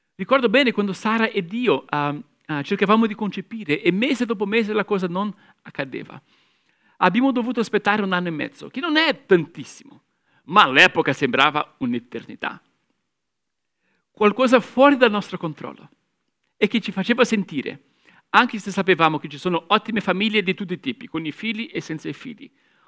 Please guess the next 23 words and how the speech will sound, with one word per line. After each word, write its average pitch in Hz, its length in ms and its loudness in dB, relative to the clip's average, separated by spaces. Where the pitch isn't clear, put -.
un - 180 -8
po' 277 120 -2
meno 143 220 2
famiglia, 202 440 -10
meno 254 280 0
donna 190 420 -4
e 427 160 -10
meno 226 200 -6
uomo. 233 360 -12
Dover 165 340 4
aspettare 196 460 0
qualcosa 147 680 -4
di 156 220 -8
grande 131 560 -4
settimana 147 540 -4
dopo 185 220 -6
settimana, 135 560 -12
mese 190 360 -2
dopo 175 200 -2
mese, 117 380 -8
anno 156 360 -8
dopo 165 240 -12
anno, 151 300 -16